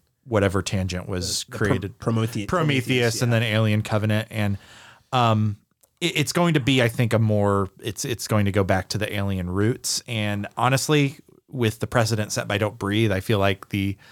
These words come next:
Speaker 1: I guess, antagonist of that film, even though he was kind of the victim, but he was actually the antagonist. The, the blind, <laughs> that, that film's, yeah, it's got, <laughs> it sends mixed signals, but the blind, uh,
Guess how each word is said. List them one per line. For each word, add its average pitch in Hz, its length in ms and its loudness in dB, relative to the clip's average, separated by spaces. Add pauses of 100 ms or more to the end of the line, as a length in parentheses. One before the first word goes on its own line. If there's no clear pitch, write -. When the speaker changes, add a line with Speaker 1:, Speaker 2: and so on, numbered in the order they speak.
(320)
Speaker 1:
I - 20 -14
guess, 117 140 -4
antagonist 160 640 -2
of 156 80 -4
that 156 180 -2
film, 151 260 0
even 143 140 0
though 147 80 2
he 147 60 4
was 143 100 0
kind 151 180 -2
of 147 60 0
the 139 60 -4
victim, 147 320 -2
but 139 80 2
he 139 60 2
was 135 100 0
actually 143 300 0
the 143 80 0
antagonist. 147 360 0
The, 143 60 -2
the 135 180 2
blind, 135 400 2 (400)
<laughs> - 320 -20
that, 165 380 2
that 135 120 4
film's, 120 380 0
yeah, 90 220 -6
it's 113 180 -4
got, 120 220 4
<laughs> - 320 -2
it 175 80 2
sends 156 200 4
mixed 127 220 0
signals, 98 300 0
but 123 280 2 (280)
the 127 160 2
blind, 117 680 4
uh, 101 360 4